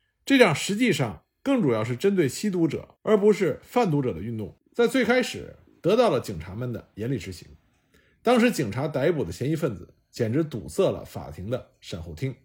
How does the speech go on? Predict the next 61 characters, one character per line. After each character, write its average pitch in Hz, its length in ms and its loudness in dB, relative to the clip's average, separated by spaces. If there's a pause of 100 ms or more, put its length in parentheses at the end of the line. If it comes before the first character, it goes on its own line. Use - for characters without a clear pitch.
(560)
因 254 160 -4
此 285 80 4
很 117 240 -4
快 - 460 -6 (180)
法 113 220 -4
官 165 120 0
们 196 300 -2
就 180 140 0
拒 175 260 -2
绝 104 140 -4
受 151 180 0
理 90 160 -6
这 104 140 -8
些 110 100 -6
案 104 160 -10
子， - 100 -20 (580)
要 233 200 8
求 190 180 6
毒 170 160 2
瘾 202 140 2
者 - 300 -6
首 98 240 -6
先 175 160 -2
被 170 100 2
送 170 180 -4
到 113 140 -4
医 143 160 -8
院 185 300 -4
去 - 160 -8
解 - 160 -10
毒。 71 280 -16 (720)
而 226 140 8
警 170 180 0
察 95 200 -10
们 131 200 -4 (200)
也 110 120 -2
放 165 280 0
弃 - 160 -4
了 95 120 -6
对 127 360 -2
禁 160 160 -6
毒 151 100 0
法 127 220 -6
的 71 200 -14
严 110 140 -8
厉 127 80 -4
执 98 160 -10
行， 76 220 -16 (640)
他 220 100 2
们 240 140 2
只 120 100 -4
是 135 100 0
偶 143 220 2
尔 120 180 2
逮 107 200 -4
捕 131 160 -4
一 82 60 -8
些 117 180 -4
贩 123 260 -2
毒 90 140 -8
者 - 100 -16